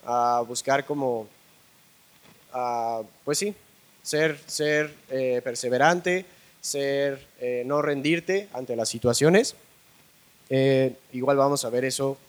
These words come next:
en el libro de Nehemías. La parte del servicio. Y algo que me gustó mucho que estuvimos viendo en el libro fue que, eh, Nehemías es el capítu-, el capítulo cinco, versículo dieciséis.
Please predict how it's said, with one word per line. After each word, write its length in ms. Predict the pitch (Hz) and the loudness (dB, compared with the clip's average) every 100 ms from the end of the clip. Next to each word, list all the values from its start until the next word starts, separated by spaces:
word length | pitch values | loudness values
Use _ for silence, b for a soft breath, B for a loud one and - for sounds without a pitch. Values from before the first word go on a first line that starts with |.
| _ - | _ -8
en 200 | 120 117 | -6 -4
el 100 | 117 | -2
libro 240 | 123 123 | 0 0
de 100 | 120 | -2
Nehemías. 440 | 117 135 185 196 B B B B B - | 0 2 2 2 B B B B B 2
La 160 | 139 | 4
parte 300 | 147 156 165 | 6 4 6
del 160 | 165 147 | 6 6
servicio. 580 | 135 123 160 170 180 - _ _ _ _ _ _ | 0 2 2 4 0 -2 _ _ _ _ _ _
Y 260 | 151 160 160 | 2 2 6
algo 260 | 170 190 208 | 6 6 6
que 120 | 170 | 2
me 120 | 147 | 2
gustó 340 | 135 127 151 | 2 0 0
mucho 340 | 160 160 156 160 | 2 0 -2 -6
que 120 | 135 | -6
estuvimos 500 | 127 131 135 151 139 | -6 -4 -2 -2 0
viendo 240 | 139 147 | 0 2
en 80 | 151 | 2
el 100 | 127 | 0
libro 340 | 123 139 156 165 | -2 2 2 2
fue 160 | 147 143 | -2 0
que, 340 | 151 151 139 - b b _ - | 4 4 4 -4 b b _ -2
eh, 260 | 135 135 131 | 2 2 2
Nehemías 640 | 139 156 170 180 - - - | 2 6 6 6 2 -4 -8
es 220 | 139 139 160 | -6 -2 -2
el 140 | 151 | -2
capítu-, 460 | - 123 135 131 143 | -4 -6 -6 -4 -2
el 360 | 135 135 127 | 0 -2 -4
capítulo 360 | 123 139 160 147 | -6 -4 -2 0
cinco, 340 | - 160 175 | 0 0 2
versículo 480 | 160 127 151 165 156 | 2 0 -2 2 4
dieciséis. 680 | 131 117 107 139 170 220 | 2 -4 -4 2 2 2